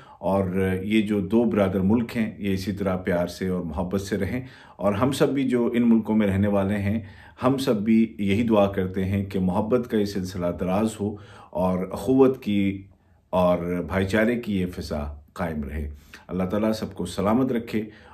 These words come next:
और खुशियाँ अता करे। उबैद तार को इजाज़त दीजिए, वीडियो को शेयर कीजिए। खुशी की खबर है, खुशी की खबरें ज़रूर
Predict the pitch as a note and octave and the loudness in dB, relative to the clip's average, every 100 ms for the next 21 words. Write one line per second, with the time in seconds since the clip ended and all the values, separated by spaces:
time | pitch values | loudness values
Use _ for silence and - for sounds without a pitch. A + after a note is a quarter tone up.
0 | - F#2 F2 E2+ D#2+ - - F#2+ - E2+ | -4 2 2 2 -4 -12 -4 -4 -4 -6
1 | D2+ D2 - - D2+ D2 D2 C2+ D2 - | -6 -8 -8 -8 -8 -10 -12 -12 -14 -20
2 | _ - F2+ A2 A#2+ C3 C3 B2+ B2 C3+ | _ -8 0 2 4 4 4 4 4 4
3 | B2 A#2+ A2 A2+ - E2+ F#2+ G#2 A2 A2 | 2 0 2 2 0 -4 -2 0 0 0
4 | - G#2 G2+ G#2 G2+ G2 G2 - A#2 F3+ | 0 -2 -2 -2 0 0 -2 -4 -2 -2
5 | E3 C#3 A#2 F#2+ F2+ F#2 F#2 - - _ | -2 -4 -2 -2 -2 -4 -8 -18 -20 _
6 | - G#2 G2 A2 G2+ F#2+ F2 D#2 F2 F2 | -8 -6 -2 -2 -2 -6 -4 -4 -4 -6
7 | - - - F#2+ F2 G2 G2 A2 A2 G2 | -10 -20 -10 -6 0 0 2 2 2 -2
8 | - | -16